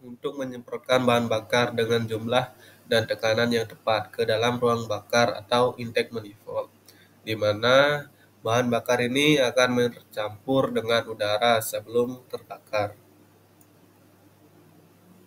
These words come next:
Yang ketujuh atau yang terakhir, ada camshaft. Camshaft ini satu komponen utama dalam mesin pembakaran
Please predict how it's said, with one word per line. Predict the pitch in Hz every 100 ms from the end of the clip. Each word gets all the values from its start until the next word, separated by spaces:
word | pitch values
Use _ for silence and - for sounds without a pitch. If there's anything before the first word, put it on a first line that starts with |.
| _ - - _ _ _ _ - - - - - - - - - _ - - - - -
Yang | 113 113 - -
ketujuh | 120 120 113 120 147 147 147 135 - - - -
atau | 110 113
yang | 107 -
terakhir, | 110 117 139 151
ada | 117 113 113 113 110
camshaft. | 104 104 101 127 156 156 _ _ _ _ _ _ _ _ _ _ _ _ _
Camshaft | - 117 110 143 143
ini | 139 160 160
satu | 160 - 123 120 - 131 123
komponen | 123 120 117 127 123
utama | 113 117 123 127
dalam | 123 123 120 120
mesin | 117 123
pembakaran | 120 110 - 113 110 117 110 98